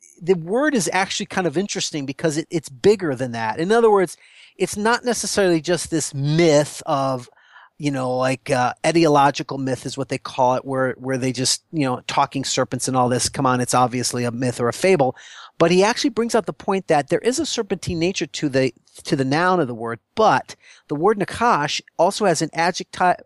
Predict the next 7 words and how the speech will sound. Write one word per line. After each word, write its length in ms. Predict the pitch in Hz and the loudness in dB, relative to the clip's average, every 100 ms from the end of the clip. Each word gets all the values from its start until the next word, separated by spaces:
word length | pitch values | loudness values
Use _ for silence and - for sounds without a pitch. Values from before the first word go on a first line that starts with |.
| _ | _
adjectival 640 | 170 190 202 - 190 185 170 | -4 -4 -8 -2 0 0 -2
and 120 | 151 | -6
a 40 | 143 | -6
verbal 600 | 123 156 185 151 127 - _ _ _ _ _ | -6 -4 -2 0 -2 -4 _ _ _ _ _
essence 420 | 180 190 196 - | 0 0 -4 -8
to 200 | - 135 | -10 -10
it. 160 | 117 - | -12 -12